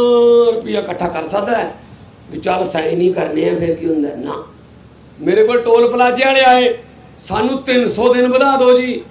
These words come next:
ਸਾਡੇ ਸਾਢੇ ਚਾਰ ਸੌ ਦਿਨ ਵਧਾ ਦਿਓ ਜੀ।" ਮੈਂ ਕਿਹਾ, "ਚੁੱਪ ਕਰਕੇ ਬੋਰੀ ਬਿਸਤਰਾ ਬੰਨੋ, ਤੁਹਾਡਾ ਕੱਚਾ ਮਾਲ ਲੱਗਦਾ, ਪੈਸੇ ਹੀ ਫੜਦੇ ਹੋ ਇੱਧਰਲਿਆਂ ਤੋਂ ਵੀ, ਉੱਧਰਲਿਆਂ ਤੋਂ ਵੀ।" ਚਲੋ ਸ਼ਾਬਾਸ਼, ਸੋਲਾਂ ਟੋਲ ਪਲਾਜ਼ੇ ਬੰਦ ਕਰਤੇ।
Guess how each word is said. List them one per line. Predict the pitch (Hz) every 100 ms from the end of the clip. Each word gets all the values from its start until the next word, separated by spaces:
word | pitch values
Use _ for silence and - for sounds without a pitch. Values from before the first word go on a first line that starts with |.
| - - - -
ਸਾਡੇ | - 202 254 247
ਸਾਢੇ | 190 202 269
ਚਾਰ | 269 262 247
ਸੌ | 220 240
ਦਿਨ | 240
ਵਧਾ | 247 247 269
ਦਿਓ | 262 240 247
ਜੀ।" | 254 247 - - - - - - 143
ਮੈਂ | 185 214
ਕਿਹਾ, | 254
"ਚੁੱਪ | 262 226 226
ਕਰਕੇ | 220 233 247
ਬੋਰੀ | 240 208 202
ਬਿਸਤਰਾ | 214 214 226 233
ਬੰਨੋ, | 214 240 294
ਤੁਹਾਡਾ | 285 185 247
ਕੱਚਾ | 254 - - 214
ਮਾਲ | 220 233
ਲੱਗਦਾ, | 254 269 302 320
ਪੈਸੇ | - 220 - -
ਹੀ |
ਫੜਦੇ | 208 233 247
ਹੋ | 320 359 494 - -
ਇੱਧਰਲਿਆਂ | 190 185 247 285 285
ਤੋਂ | 269 262
ਵੀ, | 262
ਉੱਧਰਲਿਆਂ | 190 165 233 240 233
ਤੋਂ | 226 220
ਵੀ।" | 185 - - - -
ਚਲੋ | 214 226
ਸ਼ਾਬਾਸ਼, | 190 185 175 165 - - - - - - -
ਸੋਲਾਂ | - - 175 190 208 196
ਟੋਲ | 190 180 175
ਪਲਾਜ਼ੇ | 175 170 190
ਬੰਦ | 185 156 156
ਕਰਤੇ। | 151 156 170 165